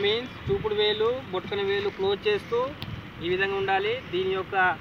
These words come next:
పర్పస్ ఏంటంటే మన యొక్క ఆరోగ్యము, డైజెషన్ ప్రాబ్లం కానీ, ఇంకొకటి ఏంటంటే మన యొక్క కాళ్ళ నొప్పులు కానీ, కీళ్ళ నొప్పులు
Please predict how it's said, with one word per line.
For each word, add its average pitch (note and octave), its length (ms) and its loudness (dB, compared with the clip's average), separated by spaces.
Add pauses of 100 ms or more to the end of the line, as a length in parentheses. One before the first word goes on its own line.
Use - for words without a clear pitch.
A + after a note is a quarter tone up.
(800)
పర్పస్ G#3 380 2
ఏంటంటే F#3+ 360 2 (340)
మన D#3+ 100 -2 (100)
యొక్క E3 160 -4 (180)
ఆరోగ్యము, F#3+ 440 2 (180)
డైజెషన్ F#3+ 500 4
ప్రాబ్లం E3+ 380 6
కానీ, D3 220 6 (1200)
ఇంకొకటి F3+ 400 2
ఏంటంటే F#3+ 360 2 (540)
మన D#3+ 160 0
యొక్క E3 220 0 (140)
కాళ్ళ F3+ 180 10 (100)
నొప్పులు F#3+ 300 2
కానీ, F3+ 180 4 (120)
కీళ్ళ G3 260 2
నొప్పులు F#3 260 0